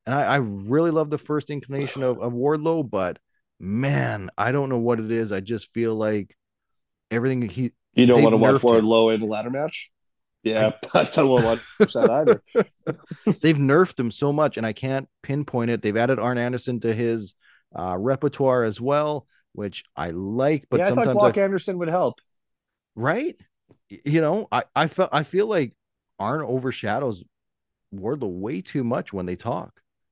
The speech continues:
Speaker 1: And I just, I don't know what I need to see again of Wardlow to make me get on board. We had,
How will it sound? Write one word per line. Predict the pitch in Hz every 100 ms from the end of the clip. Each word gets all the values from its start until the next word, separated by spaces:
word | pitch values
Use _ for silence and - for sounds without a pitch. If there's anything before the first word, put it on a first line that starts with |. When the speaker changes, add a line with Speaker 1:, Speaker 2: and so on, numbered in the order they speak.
| _ _ -
Speaker 1:
And | 85 82 82 78 -
I | 78
just, | 95 107 - -
I | 101
don't | 131 127
know | 127
what | 123
I | 123 113
need | 113 113
to | 107
see | - 104
again | 95 95 92
of |
Wardlow | 82 90 85 80 85 78 76 _ _ _
to | -
make | 92 90 92
me | 87
get | 80 87
on | 85 76
board. | 82 80 65 67 _ -
We | 90
had, | 110 123 98